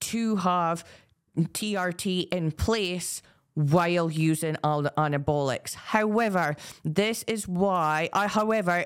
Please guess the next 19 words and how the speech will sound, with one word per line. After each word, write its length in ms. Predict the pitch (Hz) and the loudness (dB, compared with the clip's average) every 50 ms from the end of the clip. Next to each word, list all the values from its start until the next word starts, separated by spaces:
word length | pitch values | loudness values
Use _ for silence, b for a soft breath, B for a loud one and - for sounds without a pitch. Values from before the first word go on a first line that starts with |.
| - - | -4 -4
it 140 | 196 202 - | -4 0 0
is 140 | 180 170 | 0 0
very 340 | 160 165 190 202 208 214 214 | 2 2 2 2 2 2 0
important 760 | 208 208 202 - - 202 196 196 - 151 147 160 160 - - B B B B B B | 0 -2 -2 0 0 0 0 0 0 0 0 -2 -2 -6 -10 B B B B B B
to 220 | - - 240 240 208 | -8 -6 -4 -4 -2
get 120 | 233 - | -2 -2
a 40 | - | -2
blood 320 | 170 196 196 196 185 175 | -2 0 0 -2 -2 -2
test 320 | - 196 175 180 175 170 165 | -2 0 0 0 -2 -2 -2
done 340 | 185 175 165 160 160 156 151 _ _ _ _ _ _ - - - 170 | 0 0 0 0 -2 -2 -4 _ _ _ _ _ _ -10 -2 2 2
before 380 | 180 170 - - 202 196 190 | 2 2 2 0 0 2 2
you 160 | 180 175 175 | 0 0 0
go 220 | 160 156 170 160 147 | 0 2 0 2 2
on 160 | 147 156 156 | 0 0 -2
cycle. 360 | - - 160 151 151 170 160 | -2 -2 -4 -2 0 0 -2
You 200 | 165 156 190 220 | 0 2 0 2
want 240 | 220 247 247 214 - | 2 0 0 -2 -4
to 100 | - 240 | -6 -8
see 460 | - - - - 233 214 214 202 208 | -6 -6 -6 -4 -4 -2 -2 -2 -4